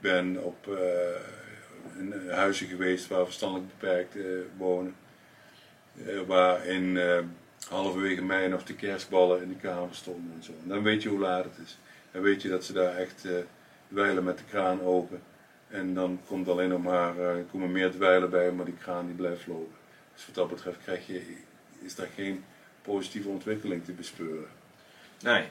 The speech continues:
Speaker 2: maar dan snap ik ook wel dat mensen de zorg uitgaan, want dan is de zorg ook gewoon helemaal niet meer leuk.
Speaker 1: Nee, natuurlijk. En, en dat, dat is het ook, hè. Want de zorg, als je het hebt over zorgwekkend, ik vind, ik vind wel dat op, op heel veel afdelingen, dat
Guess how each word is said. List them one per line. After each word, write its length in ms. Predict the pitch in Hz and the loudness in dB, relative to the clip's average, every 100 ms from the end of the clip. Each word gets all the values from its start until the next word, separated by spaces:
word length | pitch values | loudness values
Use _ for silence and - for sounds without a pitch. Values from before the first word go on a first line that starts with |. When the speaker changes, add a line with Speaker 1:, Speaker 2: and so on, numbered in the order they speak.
| - - - | -14 -20 -10
Speaker 2:
maar 100 | 101 | -6
dan 100 | 104 | -4
snap 240 | - - | 0 -2
ik 80 | 104 | 4
ook 160 | 120 92 | 4 4
wel 100 | 85 | -6
dat 120 | 85 | -6
mensen 260 | 92 - | -6 -6
de 60 | 92 | -6
zorg 220 | 117 127 | -2 -2
uitgaan, 240 | 95 - 80 | -4 -10 -12
want 140 | 87 | -10
dan 80 | 92 | -8
is 100 | 95 | -8
de 80 | 92 | -6
zorg 220 | 101 98 | -4 -4
ook 140 | 98 | -6
gewoon 100 | 110 | -6
helemaal 220 | 101 104 107 | -4 -2 -2
niet 100 | 117 | 0
meer 100 | 117 | -2
leuk. 100 | 92 - - - - - - | -4 -18 -20 -20 -20 -20 -2
Speaker 1:
Nee, 200 | 123 131 | 4 6
natuurlijk. 360 | 117 147 113 101 | 4 2 2 2
En, 200 | 101 110 | -2 0
en 240 | 113 110 - - - | 0 0 -6 -18 -4
dat, 180 | 107 117 | -4 -2
dat 180 | 113 113 | 6 6
is 180 | 123 123 | 6 2
het 120 | 107 | 6
ook, 240 | 92 85 95 | 6 6 4
hè. 180 | 101 135 | 2 2
Want 220 | 117 101 | -6 -6
de 80 | 101 | -4
zorg, 460 | - 127 143 135 - - - - | 0 6 6 6 0 -20 -20 -20
als 100 | 107 | -12
je 60 | - | 2
het 40 | 117 | 4
hebt 40 | 113 | 4
over 180 | 101 | 2
zorgwekkend, 760 | 95 107 98 95 120 127 127 120 - - - - - - | 0 2 2 4 4 4 0 -4 -8 -20 -20 -20 -20 -12
ik 160 | 113 | -6
vind, 280 | - 113 107 | 0 0 -2
ik 120 | 117 | -2
vind 200 | 123 107 | 0 2
wel 220 | 117 117 | 4 6
dat 220 | 117 107 117 | 8 6 6
op, 200 | 107 - | 0 0
op 240 | 104 - | -6 -2
heel 220 | 110 117 | 2 2
veel 440 | 107 113 107 101 95 - - - - | 4 6 6 6 0 -16 -20 -20 -4
afdelingen, 720 | 104 104 110 101 95 92 87 - - - - - | 0 2 4 4 4 2 0 -4 -20 -20 -20 -12
dat 180 | - 98 | -6 -6